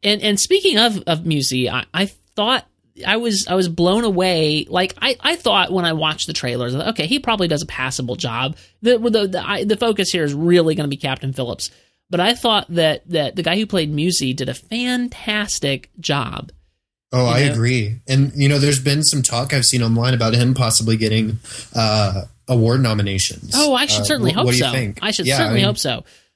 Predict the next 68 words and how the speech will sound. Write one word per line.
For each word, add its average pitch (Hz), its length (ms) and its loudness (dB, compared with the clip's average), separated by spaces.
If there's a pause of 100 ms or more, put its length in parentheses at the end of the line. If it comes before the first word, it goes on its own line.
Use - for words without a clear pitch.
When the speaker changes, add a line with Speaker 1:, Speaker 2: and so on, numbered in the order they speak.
Speaker 1:
My, 196 200 -2
I 226 60 0
mean, 226 200 0
right 202 200 2
now, 233 420 0
as 202 180 0
it - 60 -4
stand, 196 440 -2
the 185 40 -6
standing 220 380 -2
for 190 100 -4
me 190 180 2
right 185 220 0
now, 156 320 -2
of 147 280 -4
all 165 180 0
the 185 80 -6
films 170 220 -2
I've 156 100 -2
seen 156 160 -2
this 151 160 -2
year, 156 60 -2
and 190 100 -2
I - 20 -2
know 370 140 -2
we 294 120 -2
have 214 300 -4
a 170 80 -6
couple 180 260 -4
more 170 140 0
months 139 240 -4
to 156 60 -6
go 127 160 -2
in 131 80 0
the 127 60 -2
year, 110 200 -8 (280)
but 143 100 -2
of 147 60 0
all 196 120 2
the 233 40 0
s-, 226 260 -4
films 208 180 0
I've 175 120 0
seen 170 180 -2
thus 170 180 0
far 214 240 0
this 170 220 0
year, 123 300 -4 (260)
Gravity, 170 380 0
of 170 100 -2
course, 147 400 0
is - 100 -10
way 156 540 0
at 147 80 -4
the 143 60 -8
top 143 260 -4
of 147 80 -6
the 139 60 -2
list. 127 420 -4 (420)
Uh, 131 280 -2
and 139 240 -2
right 208 240 2
below 143 300 2
it - 140 -2
here 139 240 0
is - 180 -4
Captain 156 340 -4
Phillips 135 420 -2